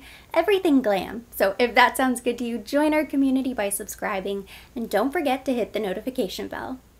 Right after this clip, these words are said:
I am, of course, wearing all of these products on my face today, so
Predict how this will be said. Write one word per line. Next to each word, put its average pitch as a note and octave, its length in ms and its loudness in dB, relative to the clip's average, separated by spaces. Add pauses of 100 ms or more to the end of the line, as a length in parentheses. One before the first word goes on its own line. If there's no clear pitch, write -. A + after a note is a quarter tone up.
(140)
I A3 80 -4
am, A3+ 180 -2
of A3 160 -4
course, C#4+ 420 2
wearing B3 300 0
all D4 280 0
of C4+ 120 0
these D4+ 180 0
products C#4 400 0
on C4 140 4
my A#3 120 2
face A#3+ 300 -4
today, A#3+ 380 -2
so B3+ 260 0